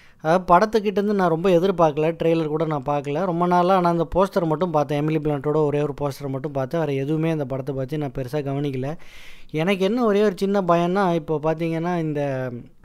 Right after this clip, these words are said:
Iron மேன்ல நடிச்சவர், அவர் பேர் மறந்துட்டேன். அவர் வந்து பார்த்தீங்கன்னா, இப்போ டூலிட்டில் ஒரு படம் விட்டுருந்தாங்க. அந்த படம் பார்க்கும்போதே, ட்ரெய்லர் பார்க்கும்போதே எனக்கு அந்த படத்து மேல இருக்கிற ஒரு ஹோப்பே இல்லைங்க. அதே மாதிரி அந்த படம்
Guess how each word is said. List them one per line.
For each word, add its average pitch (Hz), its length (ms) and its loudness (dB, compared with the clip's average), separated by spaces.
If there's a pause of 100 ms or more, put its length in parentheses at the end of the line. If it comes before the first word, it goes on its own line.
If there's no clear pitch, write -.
(120)
Iron 165 260 0
மேன்ல 156 220 2
நடிச்சவர், 135 380 -4
அவர் 131 180 -6
பேர் 139 260 -6
மறந்துட்டேன். 127 520 -8
அவர் 160 280 0
வந்து 160 240 0
பார்த்தீங்கன்னா, 165 360 0
இப்போ 156 180 -2
டூலிட்டில் 165 540 2
ஒரு 143 120 -2
படம் 147 320 0
விட்டுருந்தாங்க. 131 500 -8 (680)
அந்த 165 340 0
படம் 220 380 0
பார்க்கும்போதே, 220 880 2
ட்ரெய்லர் 220 380 0
பார்க்கும்போதே 196 520 2
எனக்கு 170 320 2
அந்த 147 220 -2
படத்து 180 280 -2
மேல 165 200 0
இருக்கிற 139 280 -4
ஒரு 131 280 -6
ஹோப்பே 196 300 0
இல்லைங்க. 131 400 -2
அதே 156 220 0
மாதிரி 196 180 4
அந்த 165 140 2
படம் 156 340 -2